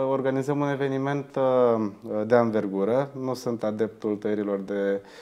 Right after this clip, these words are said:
uh, de panglică. Uh, cred că nu ați, uh,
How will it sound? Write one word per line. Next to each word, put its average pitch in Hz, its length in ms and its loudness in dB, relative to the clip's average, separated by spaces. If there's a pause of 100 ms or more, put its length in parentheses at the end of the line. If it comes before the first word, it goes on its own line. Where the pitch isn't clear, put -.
(260)
uh, 101 100 -12 (480)
de 104 100 -4
panglică. 104 760 0 (100)
Uh, 127 100 -6 (180)
cred 117 180 -4
că 110 300 0 (120)
nu 117 240 -4
ați, 104 280 -4
uh, 101 60 -2